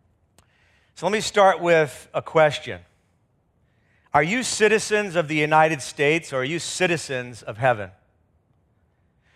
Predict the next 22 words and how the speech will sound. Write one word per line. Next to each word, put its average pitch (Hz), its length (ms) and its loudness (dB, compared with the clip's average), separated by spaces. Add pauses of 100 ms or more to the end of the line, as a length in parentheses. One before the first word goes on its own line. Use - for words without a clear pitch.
(140)
Do 185 80 -8
you 240 80 -2
put 254 200 0
your 196 180 4
hope 196 340 4
in 151 100 -4
this 135 180 -8
country, 202 760 -2 (520)
this 151 240 -6
world, 180 680 4 (640)
your 160 220 0
life 175 580 2
on 156 220 2
earth, 196 460 2 (960)
or 165 100 4
do 180 60 0
you 175 100 0
put 220 220 0
your 185 140 2
hope 165 360 4 (320)
in 139 120 -10
heaven? 135 400 0